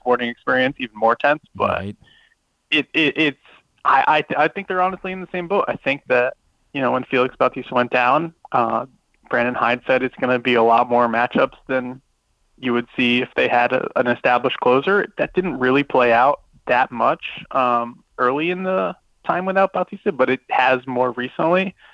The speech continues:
Speaker 1: And I think that comes down to, um, you know, guys just, you know, wearing out and who's available and who's not. So I think it's gonna be more, I think it,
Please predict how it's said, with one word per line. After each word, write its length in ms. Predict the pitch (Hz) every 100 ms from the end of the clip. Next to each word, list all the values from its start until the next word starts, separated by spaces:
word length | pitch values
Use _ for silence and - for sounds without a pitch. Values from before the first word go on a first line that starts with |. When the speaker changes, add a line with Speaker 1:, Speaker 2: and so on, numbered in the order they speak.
| - - - -
Speaker 1:
And 100 | 113
I 60 |
think 180 | - 120
that 140 | 107 -
comes 180 | 117
down 220 | - 123 123 -
to, 380 | 123 117 117 - _ - - _ -
um, 320 | 123 120 123
you 120 | 127
know, 100 | 120
guys 240 | 113 127 135
just, 200 | 135 - _ 135
you 100 | 123
know, 80 | 113
wearing 320 | 117 117 113
out 200 | 123 147
and 100 | 117
who's 140 | 123
available 440 | 120 120 120 120 120
and 100 | 117
who's 180 | 117
not. 240 | 113 120 -
So 60 | 135
I 40 | 127
think 180 | 208
it's 120 | 190 -
gonna 160 | 156
be 140 | 147 139
more, 320 | 131 151 156 _ _ _ _ _ - _ _ -
I 40 |
think 220 | - 185
it, 120 | 180